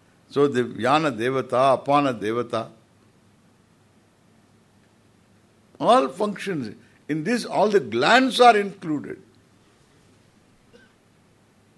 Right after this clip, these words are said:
Samana devata, aham vaishwanaro bhutva. प्राणिनां देहमाश्रितः अहं पचामि। Lord Krishna,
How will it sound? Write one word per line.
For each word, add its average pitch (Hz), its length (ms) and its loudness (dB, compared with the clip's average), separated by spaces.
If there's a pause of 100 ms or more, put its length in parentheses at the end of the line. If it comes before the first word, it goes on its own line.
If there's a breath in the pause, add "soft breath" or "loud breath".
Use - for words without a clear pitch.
(460)
Samana 226 580 4
devata, 185 560 2
aham 220 240 -2
vaishwanaro 165 1000 0
bhutva. 117 560 -8 (920 soft breath)
प्राणिनां 214 800 2
देहमाश्रितः 160 1040 0 (1700)
अहं 240 340 2
पचामि। 233 600 -2 (120)
Lord 127 320 0 (120)
Krishna, - 340 -6